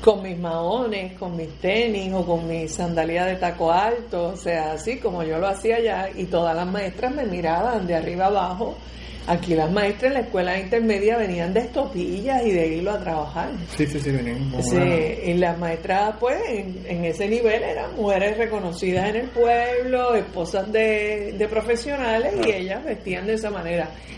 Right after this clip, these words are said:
Speaker 1: Entonces yo chocaba, ¿verdad? La Rebeca que entra choca con, con las otras maestras.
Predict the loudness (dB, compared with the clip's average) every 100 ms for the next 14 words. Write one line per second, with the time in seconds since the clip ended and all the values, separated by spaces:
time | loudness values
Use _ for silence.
0 | -10 -6 -2 -2 0 2 2 2 -6 -4
1 | 0 0 0 -4 -8 -10 -8 -4 -4 -6
2 | -10 -12 -4 0 0 2 2 2 0 0
3 | 0 0 0 -2 0 0 0 -2 -2 -2
4 | -2 -4 -6 -4 -4 -2 -4 -4 -4 -2
5 | 0 0 0 -2 0 0 0